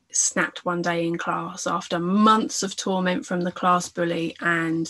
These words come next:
they lashed out and they put the other kid on their butt, and there in that single defining moment was the last time someone picked on them.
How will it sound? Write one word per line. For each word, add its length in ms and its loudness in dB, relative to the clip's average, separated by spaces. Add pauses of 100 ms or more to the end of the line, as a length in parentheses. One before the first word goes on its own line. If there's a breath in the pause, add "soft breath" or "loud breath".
they 120 -4
lashed 400 0
out 380 2 (220 loud breath)
and 120 0
they 120 -4
put 300 2
the 120 4
other 180 6
kid 220 -2
on 140 0
their 240 -2
butt, 260 4 (400 loud breath)
and 460 4 (680 loud breath)
there 500 6
in 220 0
that 180 0
single 480 8
defining 720 8
moment 420 4
was 200 -2
the 100 2
last 320 4
time 240 2
someone 400 0
picked 260 -8
on 140 -2
them. 180 -6